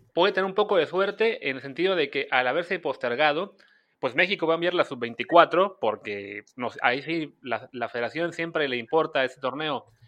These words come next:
y, y va a mandar lo mejor que pueda, y probablemente las selecciones europeas sigan enviando equipos sub-veintiuno o sub-veinte, ¿no? Entonces, no se me haría raro que acabe enviando México uno de los planteles más sólidos de ese torneo. Bueno, de entrada, si, si calificamos, porque te-, todavía falta que,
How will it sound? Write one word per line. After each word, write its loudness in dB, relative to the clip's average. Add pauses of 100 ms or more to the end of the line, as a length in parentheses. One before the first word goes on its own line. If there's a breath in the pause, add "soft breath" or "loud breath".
(140 soft breath)
y, -8
y -8
va 0
a -2
mandar 0
lo -8
mejor -6
que -2
pueda, 2 (760 soft breath)
y -6
probablemente 2
las 0
selecciones -6
europeas 0 (380)
sigan -2
enviando 0
equipos -6
sub-veintiuno -6
o -6
sub-veinte, -2
¿no? -6 (300 soft breath)
Entonces, -4 (260 soft breath)
no -2
se -6
me -6
haría 0
raro 2
que -4 (180)
acabe 2
enviando -2
México -4
uno 0
de 2
los -4
planteles -4
más -6
sólidos -6
de -16
ese -20
torneo. -4
Bueno, 0
de -6
entrada, 2
si, -10
si -14
calificamos, -4
porque -12
te-, -12
todavía -6
falta -6
que, -10